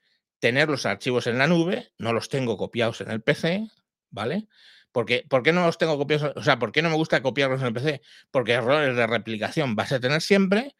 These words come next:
Habláis con Rafa Ontivero y os cuenta los errores de replicación de Google Drive, de Dropbox, de,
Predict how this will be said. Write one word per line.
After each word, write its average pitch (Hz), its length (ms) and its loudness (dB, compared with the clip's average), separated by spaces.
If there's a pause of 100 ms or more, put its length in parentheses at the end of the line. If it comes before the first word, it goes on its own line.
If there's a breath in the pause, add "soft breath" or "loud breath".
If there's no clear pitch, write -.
(240 soft breath)
Habláis 107 400 0
con 117 340 0
Rafa 110 600 2
Ontivero 156 580 4
y 147 80 0
os 123 140 -4
cuenta 127 540 2 (280 soft breath)
los 117 360 -2
errores 131 340 2
de 139 100 4
replicación 131 840 2 (240 soft breath)
de 131 300 6
Google 131 320 2
Drive, 127 340 2
de 135 320 0
Dropbox, 131 760 0
de, 139 300 2